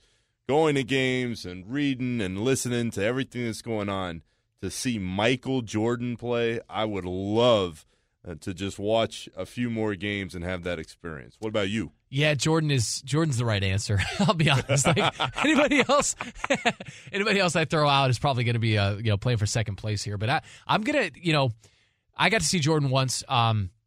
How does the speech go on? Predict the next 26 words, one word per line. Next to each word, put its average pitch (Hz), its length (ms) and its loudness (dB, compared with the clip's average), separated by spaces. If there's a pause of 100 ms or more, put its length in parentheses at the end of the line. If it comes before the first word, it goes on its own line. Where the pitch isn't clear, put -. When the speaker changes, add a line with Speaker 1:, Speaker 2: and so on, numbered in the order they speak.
(160)
Speaker 2:
I 127 80 -2
got 139 100 0
to 113 60 -4
see 147 100 0
him 131 120 2
in, 113 180 0
in 110 380 0 (440)
the 110 80 -4
spring. 147 440 0
It 123 40 0
was 117 120 -2
before, 151 760 -2
it 127 80 -4
was, 135 140 -2
it 143 180 -4
was 143 120 0
the 117 180 0
same 180 200 0
season 139 400 0
as 107 160 0
the 110 80 2
Bulls 123 380 0
and 101 160 -2
Bullets 120 460 -2
playoff 143 360 0
series, 147 440 -2